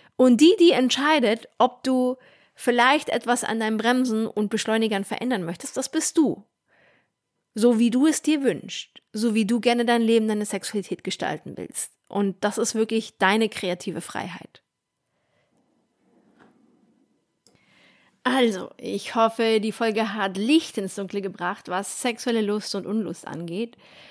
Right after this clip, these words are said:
Und wenn du tiefer gehen willst, also diese Plastizität, von der ich gesprochen habe, diese kreative Freiheit erfahren möchtest, wenn du Lust hast, mehr Lust und Freude in deinem Körper zu erleben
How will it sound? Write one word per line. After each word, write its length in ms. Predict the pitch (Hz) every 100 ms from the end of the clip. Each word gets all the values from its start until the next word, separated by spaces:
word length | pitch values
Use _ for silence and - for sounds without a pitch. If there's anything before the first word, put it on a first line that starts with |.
| -
Und 140 | - 247
wenn 100 | 269
du 100 | 262
tiefer 400 | - 381 - 226
gehen 300 | - 175 170
willst, 320 | 185 185 -
also 200 | 190 202
diese 280 | 208 220 226
Plastizität, 1120 | - 294 320 - - 277 - 254 - 302 -
von 160 | 233
der 80 | 196
ich 140 | 180 -
gesprochen 640 | - - - 165 202 185
habe, 240 | 202 254 - - - - - -
diese 220 | 220 226
kreative 600 | - 269 262 277 - 220
Freiheit 460 | - - 247 240 -
erfahren 480 | 190 - 208 220 202
möchtest, 580 | 160 - 190 202 - - - - -
wenn 280 | - 226 220
du 340 | 262 311 349 302 247
Lust 500 | 226 233 294 - -
hast, 260 | 185 - -
mehr 300 | 220 247 262
Lust 380 | 220 233 -
und 120 | - 202
Freude 340 | - 196 185
in 100 | 175
deinem 160 | 175 175
Körper 320 | 202 190 202
zu 160 | -
erleben 520 | - - - - 190